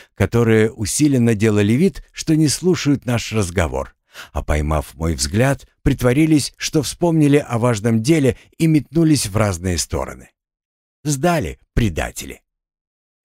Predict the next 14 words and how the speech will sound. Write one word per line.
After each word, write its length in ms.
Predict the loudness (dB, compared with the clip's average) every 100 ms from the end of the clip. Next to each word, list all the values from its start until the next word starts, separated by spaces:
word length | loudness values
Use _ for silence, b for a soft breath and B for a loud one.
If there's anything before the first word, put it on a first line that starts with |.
| _ _
«Саш, 460 | -4 -2 -4 -10 _ _ _ _ -6
какие 540 | -6 -4 0 2 2
административные 1200 | -2 -6 -2 0 0 -2 -4 -2 0 0 2 0 0
дела? 400 | -2 -2 -6 -12 _ b
Война 600 | b 2 4 4 2 2
началась», 640 | 2 0 0 -2 -4 -6 -12 b b
попытался 640 | -2 -2 -2 -4 -2 -6
отвертеться 680 | -6 -6 -4 -2 -4 -4 -4
я. 300 | -2 -4 -8 _ _ _ _ _ _ _ _ _
«За 260 | -4 0 2
месяц 480 | 2 2 -2 -6 -2
война 360 | 0 2 2
не 140 | 2 0
закончится, 800 | 0 0 -2 -2 -4 -4 -6